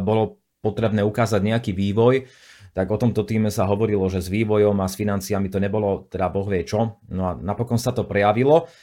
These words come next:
Ale to, že sa Alfa dokázala udržať na šiestom mieste, tak to je o nejakých pár miliónov eur viac, čo sa týka, eh, budúcoročného rozpočtu, ak to tak môžeme povedať. Takže veľmi dôležité umiestnenie pre tento tým, ktorý sa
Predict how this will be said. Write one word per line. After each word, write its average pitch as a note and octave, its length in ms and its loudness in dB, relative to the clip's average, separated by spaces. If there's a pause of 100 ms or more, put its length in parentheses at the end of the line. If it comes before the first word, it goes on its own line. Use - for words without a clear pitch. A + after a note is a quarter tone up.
(300)
Ale G#2+ 160 4
to, F#3 160 4
že G#3 80 4
sa F#3+ 160 2
Alfa C#3+ 240 6
dokázala B2 480 4
udržať B2+ 320 0
na A2 80 0
šiestom A#2+ 400 0
mieste, A2 480 0
tak F#2+ 160 -4
to - 80 -4
je A2 80 2
o G#2+ 80 0
nejakých G2+ 800 -4
pár A#2 180 6
miliónov A2 560 2
eur C#3 300 2 (100)
viac, A#2 320 2
čo - 240 -8
sa G2 160 -8
týka, F#2+ 560 0
eh, F#2 1160 2 (460)
budúcoročného C3+ 760 2
rozpočtu, G#2+ 560 0
ak A2+ 80 -4
to B2+ 80 -4
tak A2+ 160 -2
môžeme A2 320 0
povedať. F#2 560 -2 (400)
Takže F#2+ 480 -2
veľmi C#3 240 2
dôležité G#2 480 0
umiestnenie F#2+ 560 0
pre F#2+ 80 -6
tento F#2+ 320 -2
tým, F#2+ 320 -2
ktorý F2+ 320 -6
sa E2 400 -4